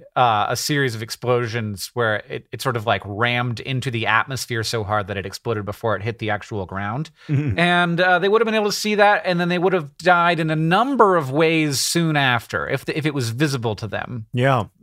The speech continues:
Speaker 1: Shockwave, there probably would have been, like, a, a ten point one magnitude earthquake. So that's, like, bigger than
Speaker 2: Oh.
Speaker 1: anything that we've experienced in human timescales.
Speaker 2: Yeah, keep going. This is doing, uh, wonders for my anxiety.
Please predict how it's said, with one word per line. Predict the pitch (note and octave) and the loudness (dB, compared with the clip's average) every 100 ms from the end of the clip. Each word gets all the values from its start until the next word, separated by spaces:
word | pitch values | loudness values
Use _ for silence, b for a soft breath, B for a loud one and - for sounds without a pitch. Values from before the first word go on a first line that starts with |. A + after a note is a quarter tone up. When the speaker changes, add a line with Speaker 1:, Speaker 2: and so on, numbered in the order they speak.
| - | 0
Speaker 1:
Shockwave, | F3+ E3+ - F#3+ F#3+ F3+ E3+ | 4 4 4 2 4 0 -2
there | D#3+ | 2
probably | E3+ E3+ | 4 4
would | E3 D#3 | 4 2
have | |
been, | D3+ D3 | 2 2
like, | D3 C#3+ | 2 4
a, | B2+ A2+ - b b b C#3 | 4 2 -4 b b b 2
a | C3 - | 2 -2
ten | - F3 E3+ E3+ E3 | 0 2 4 2 0
point | E3 E3+ F#3 F3 | -2 0 2 0
one | D#3 D#3 D#3+ D#3 | 0 0 2 2
magnitude | D3+ D3+ D3 C#3+ D#3+ D3+ C3+ | 2 2 0 -2 0 2 2
earthquake. | C#3 C#3 - G3 G#3 - - | 0 0 0 2 0 -6 -12
So | - D3 | 0 2
that's, | C3 C3 - - | 4 2 0 0
like, | C3+ G#2+ A2 | 0 2 0
bigger | A#2+ B2+ | 0 2
than | B2 | 2
Speaker 2:
Oh. | |
Speaker 1:
anything | A#2+ A#2 C3+ B2+ | 2 0 -2 -4
that | B2 A#2 | -4 -4
we've | A#2+ | -4
experienced | A#2 - B2 A#2+ A#2+ - - | -6 -6 -4 -2 -4 -8 -8
in | B2 A#2 | -4 -4
human | G#2+ C3 A#2+ A#2 | -4 -4 -4 -4
timescales. | A2+ A#2+ A#2 - C3 B2+ B2+ - - - | -2 -2 -2 -2 0 0 -2 -8 -12 0
Speaker 2:
Yeah, | A#2+ C#3+ A#2 - | 2 4 0 0
keep | E3+ E3 | 0 4
going. | E3+ E3+ C#3 | 4 4 2
This | B2+ D3+ | 0 0
is | A#2 | 0
doing, | D3+ C#3+ B2+ | 2 2 2
uh, | B2 | 0
wonders | A#2+ C#3 C#3 B2+ | 2 2 2 0
for | - | 0
my | B2 B2 | 0 0
anxiety. | A2+ A2 A#2+ A#2+ A2 F#2 | 2 2 4 2 0 -4